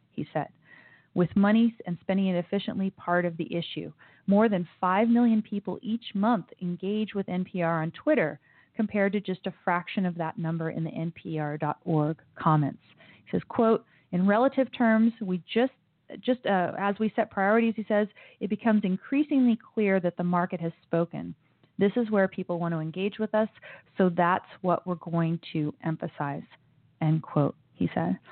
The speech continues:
Um, by the way, I love, I do love how you can engage with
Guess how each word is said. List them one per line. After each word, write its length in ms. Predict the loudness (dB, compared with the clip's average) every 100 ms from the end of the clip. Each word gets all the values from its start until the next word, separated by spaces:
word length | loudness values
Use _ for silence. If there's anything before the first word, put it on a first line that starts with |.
| -20 -20 -2
Um, 420 | 2 4 4 0 -6 _
by 120 | 2
the 60 | 4
way, 120 | 4
I 120 | 2
love, 320 | 2 4 2 -2 -6
I 100 | -4
do 260 | 0 0 2
love 200 | 2 0
how 100 | -2
you 140 | -2
can 140 | -2 -2
engage 500 | -2 -2 -4 -6 -12 -16 _ _ -2
with 240 | 0 0